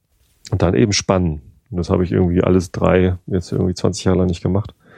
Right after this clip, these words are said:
Am Anfang einmal. <laughs> Und dann hatte ich aber irgendwann keinen Bock mehr, das zu tun. Na, egal. Nee, ich bin sehr glücklich. Äh, macht Spaß. Und ich hab mich letzte Woche, Freitag oder so, habe ich mich mit einem,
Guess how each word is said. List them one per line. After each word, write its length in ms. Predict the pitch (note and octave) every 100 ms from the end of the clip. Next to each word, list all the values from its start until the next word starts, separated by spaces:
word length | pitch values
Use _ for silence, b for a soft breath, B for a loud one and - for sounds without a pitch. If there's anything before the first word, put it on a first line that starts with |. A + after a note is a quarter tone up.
| b b b
Am 140 | G2+
Anfang 320 | G2+ A#2+ A2+
einmal. 680 | G2+ G2+ G2+ G2 F#2 E2 G#2+ - -
<laughs> 920 | - - - - - - - - _
Und 160 | - F2+
dann 160 | B2+ F2+
hatte 160 | F2
ich 120 | F2
aber 160 | F#2+ E2+
irgendwann 260 | F2 E2 F2+
keinen 180 | F2
Bock 200 | - -
mehr, 100 | F2
das 100 | E2+
zu 120 | - -
tun. 280 | - - - _ _ _ _ _ _ _ _ _ - - B B B B
Na, 260 | G2+ G2+ G#2+
egal. 320 | - F2 E2+
Nee, 60 | A#2
ich 120 | A#2+
bin 120 | D3
sehr 120 | B2
glücklich. 400 | A2+ A2 - E2 - -
Äh, 280 | G2 F#2 F#2+ -
macht 180 | - -
Spaß. 300 | - - - _
Und 340 | B2+ F#2+ - -
ich 120 | -
hab 220 | G#2 - B B B B
mich 300 | G2+ G2+ - _ _ _
letzte 380 | - G#2+ - G#2+
Woche, 360 | A2 - B2 A#2+
Freitag 600 | - - - A#2 C3 C3+
oder 120 | C3
so, 200 | C#3 C#3+
habe 140 | A#2
ich 120 | A2+ A2+
mich 180 | G#2+
mit 140 | A2 A#2
einem, 420 | G2 G2 G2